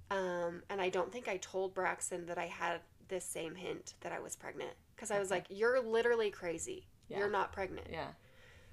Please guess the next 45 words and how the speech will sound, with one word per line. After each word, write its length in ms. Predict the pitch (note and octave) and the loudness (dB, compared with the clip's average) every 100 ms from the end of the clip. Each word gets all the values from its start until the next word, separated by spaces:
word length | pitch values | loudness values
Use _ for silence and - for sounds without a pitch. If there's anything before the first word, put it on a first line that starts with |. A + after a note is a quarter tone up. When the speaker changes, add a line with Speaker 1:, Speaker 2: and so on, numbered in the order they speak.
| - - - - - - - - - - - - | -14 -12 -10 -8 -10 -12 -14 -16 -16 -16 -6 0
Speaker 1:
Um, 420 | F#3+ F3 E3 E3 | 2 2 0 -2
but 220 | F3+ F3 F3+ | -2 0 2
we 180 | F#3 | 2
did. 200 | F#3 F#3+ | 2 0
We 120 | F3+ F3 | -2 -4
took 260 | F#3 E3+ | -6 -6
a 60 | F#3 | -6
test 760 | F#3+ F3+ F3 C4 - - - - - - - - - - - - - - - | -4 -4 -2 -2 -2 -4 -6 -16 -20 -20 -20 -20 -20 -20 -20 -20 -20 -20 -8
one 240 | F#3 F3+ | -2 0
morning. 520 | F#3+ F3+ F3+ F3 F3 - - | 0 0 0 -2 -4 -12 -6
I 80 | F#3 | -6
took 240 | F#3 F#3+ G3 | -4 -8 -10
a 40 | |
test 320 | G3 F#3 - | -6 -4 -4
in 120 | G3 F#3+ | -4 -4
the 80 | |
bathroom. 440 | F#3 F3 F3+ - - | 0 -2 -2 -8 -6
And 180 | F#3+ G3 | -8 -6
before, 500 | F#3+ - F#3 F#3 A#3 | -8 -4 0 0 0
we 120 | A#3 | -6
had 160 | G#3+ G3 F#3 | -8 -8 -6
always 380 | F#3 F#3 F#3 | -2 -2 -2
done 220 | - F3+ F3 | -2 -4 -2
the, 120 | E3+ | -2
like, 280 | E3 F3+ - - - - | -2 -4 -10 -20 -20 -8
pee 160 | G#3 | -2
on 160 | F#3+ F#3 | 0 2
it, 180 | F#3 - | 0 -2
quickly 440 | - G3 F#3+ G3 F#3 | -4 -4 -2 0 2
move 260 | F3+ F3 | 0 0
it 140 | F3 - | -2 -2
so 140 | F3+ | -8
you 60 | F3 | -6
can't 280 | A3 - | -6 -6
see 240 | - E3+ F3 | -6 -4 -4
it, 160 | D#3 - | -4 -6
and 120 | F#3 | -6
then 140 | E3+ E3+ | -4 -4
look 140 | F3 | -4
Speaker 2:
Yes. 60 | F3+ | -4
Speaker 1:
at 40 | - | -6
it 40 | |
together. 400 | - D#3+ D#3 C#3+ - - - - F3+ | -6 -4 -4 -6 -12 -20 -20 -20 -6
This 300 | - G3 - | -4 -2 -4
time, 500 | - F3+ E3 F#3 | -4 -4 -2 -4